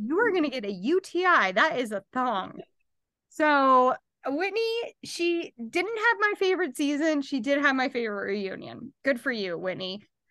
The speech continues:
Um, do you wanna talk rumors next season? What are we hearing? Speaking of Whitney,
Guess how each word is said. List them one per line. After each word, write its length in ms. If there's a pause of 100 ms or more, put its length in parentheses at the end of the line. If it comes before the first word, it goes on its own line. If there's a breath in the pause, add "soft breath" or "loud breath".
(160)
Um, 560 (140)
do 120
you 80
wanna 240
talk 380 (100)
rumors 640
next 280
season? 400
What 120
are 40
we 120
hearing? 300
Speaking 300
of 40
Whitney, 380